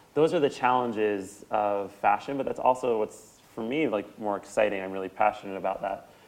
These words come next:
But if I was working for a car company, I'd be much less concerned about mixing and matching images of, of,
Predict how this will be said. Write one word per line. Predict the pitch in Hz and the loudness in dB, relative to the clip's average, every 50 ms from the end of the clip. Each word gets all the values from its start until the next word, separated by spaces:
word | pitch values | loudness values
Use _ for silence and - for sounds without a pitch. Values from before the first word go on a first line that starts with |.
| _ _ - | _ _ 0
But | 131 | 2
if | 143 143 143 - - - - - _ - - | 2 2 0 -2 -16 -20 -20 -20 _ -12 -6
I | - 117 | -2 -2
was | 113 110 110 | -2 -2 -2
working | 120 110 113 104 | -4 -4 -6 -6
for | - 107 | -6 -6
a | 101 | -6
car | - - 127 139 139 | 0 4 6 6 6
company, | - 127 110 98 - 101 101 98 98 101 - - - - _ - - | 4 0 -8 -6 -6 -6 -4 -2 -4 -4 -6 -10 -20 -20 _ -4 -2
I'd | 110 110 | 0 0
be | 120 120 | 0 0
much | 117 120 127 131 - - | 2 2 0 0 2 0
less | 123 - | -2 -2
concerned | - - 110 101 - 120 113 107 104 | -2 -8 -8 -4 -2 -2 -2 -2 -2
about | 98 104 101 - 113 | -2 -2 -2 -2 -2
mixing | 117 110 - - 113 104 | -6 -6 -6 -6 -8 -6
and | 101 101 | -4 -2
matching | 104 107 107 107 - 101 98 107 | -2 -2 -2 -4 -6 -10 -10 -10
images | - 113 107 107 104 98 107 101 95 90 104 | -8 -8 -6 -6 -6 -6 -6 -6 -6 -4 -6
of, | 98 95 95 87 - - - - - - - - - _ _ _ _ _ - | -6 -6 -8 -10 -14 -20 -20 -20 -20 -20 -20 -20 -20 _ _ _ _ _ -12
of, | - 101 95 95 95 90 | -8 -6 -4 -4 -6 -6